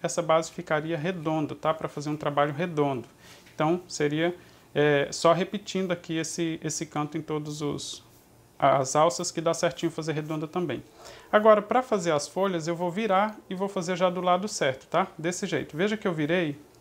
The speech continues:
e se eu olhar aqui, olha, seguindo, eu posso fazer ponto baixíssimo nessa corrente que eu fiz, né, antes de finalizar,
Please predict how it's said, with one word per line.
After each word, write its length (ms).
e 100
se 160
eu 80
olhar 280
aqui, 260
olha, 260
seguindo, 560
eu 60
posso 300
fazer 220
ponto 280
baixíssimo 580
nessa 220
corrente 400
que 60
eu 60
fiz, 260
né, 100
antes 200
de 80
finalizar, 720